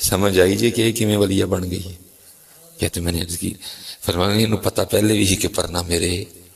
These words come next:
मोंढे ते, लेकिन मैं जो आख्या सी कि जा कमरे च वेख के सिर्फ मेरे आखन कार उठ के टुर गई सी।" हैं? ये इसलिए वली बन गई है, ये इसलिए वलिया बन गई है। पता इसको पहले भी था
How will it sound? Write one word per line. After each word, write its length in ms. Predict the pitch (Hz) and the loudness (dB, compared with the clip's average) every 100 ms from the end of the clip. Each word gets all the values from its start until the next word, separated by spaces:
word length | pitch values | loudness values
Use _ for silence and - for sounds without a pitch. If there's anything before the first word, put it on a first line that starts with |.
| 80 | -12
मोंढे 220 | 87 92 107 | -8 -8 -10
ते, 220 | - 90 - - - - - | -14 -20 -20 -20 -20 -12 -4
लेकिन 180 | 87 85 | -2 0
मैं 240 | 82 92 | 0 4
जो 140 | 107 98 | 6 6
आख्या 240 | - 104 | 4 0
सी 140 | 92 | 0
कि 100 | 92 | 0
जा 180 | 90 95 | 2 2
कमरे 340 | 98 85 85 87 | 2 2 2 2
च 80 | |
वेख 280 | 90 85 87 | 2 2 2
के 140 | - 107 | 2 4
सिर्फ 260 | - 98 | 4 4
मेरे 300 | 95 98 - 107 | 4 2 4 4
आखन 300 | - - 104 | 4 0 4
कार 200 | 95 92 | 4 6
उठ 180 | 85 | 4
के 120 | - 90 | 4 6
टुर 180 | 82 | 6
गई 180 | 80 80 | 6 4
सी।" 120 | 78 | 2
हैं? 420 | 85 98 117 - 110 - - - - - - - - | 2 2 2 0 -6 -10 -14 -14 -14 -16 -18 -10 0
ये 140 | 143 | 2
इसलिए 320 | 127 - 147 | 4 2 0
वली 220 | 92 85 85 | 0 -2 -4
बन 120 | 90 | -8
गई 200 | 92 - | -10 -12
है, 180 | - - - - - - - - - - | -12 -16 -20 -20 -20 -20 -20 -20 -8 2
ये 100 | 110 | 2
इसलिए 420 | - 135 131 120 | 2 -2 0 2
वलिया 340 | 87 85 82 | 2 0 -2
बन 160 | 82 80 | -2 -4
गई 300 | 78 - - | -6 -6 -8
है। 100 | - - - - | -12 -18 -20 -6
पता 180 | - 117 | 0 4
इसको 220 | 113 - | 4 2
पहले 280 | 101 131 139 | 6 6 6
भी 140 | 104 | 4
था 280 | 95 - - | 0 -4 -8